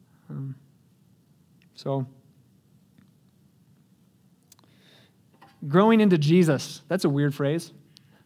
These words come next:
<laughs> You know? I'm not saying people should grow into Nick. You know, we don't use that in normal language. So which raises the question, what is, what the heck does that mean?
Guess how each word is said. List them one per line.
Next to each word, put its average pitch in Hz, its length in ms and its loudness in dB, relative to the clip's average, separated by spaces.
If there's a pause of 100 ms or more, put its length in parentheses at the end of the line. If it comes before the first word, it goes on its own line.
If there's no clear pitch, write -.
(240)
<laughs> - 460 2
You 185 100 -6
know? 214 220 -2 (1120)
I'm 156 140 -8
not 151 160 -6
saying 147 400 -2 (180)
people 208 300 4
should 165 220 -2
grow 190 340 6
into 180 260 0
Nick. 160 440 -2 (280)
You 151 80 -4
know, 147 240 -4
we 160 100 -6
don't 165 140 -4
use 156 180 -2
that 143 160 0
in 139 60 -6
normal 139 220 -4
language. 131 460 -8 (280)
So 214 120 4
which 214 100 4
raises 226 160 4
the 185 80 -4
question, 180 280 2
what 180 120 2
is, 170 100 0
what 175 160 -2
the 165 60 0
heck 175 140 0
does 156 80 -4
that 147 160 -2
mean? 143 460 -4